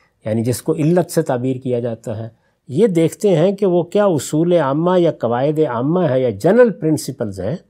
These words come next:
जो हमारे दीन की बुनियाद हैं। तो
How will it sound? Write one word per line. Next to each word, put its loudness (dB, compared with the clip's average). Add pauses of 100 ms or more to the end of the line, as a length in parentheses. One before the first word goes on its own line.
(440)
जो 0
हमारे 0
दीन 2
की -2
बुनियाद 2
हैं। -12 (420)
तो -18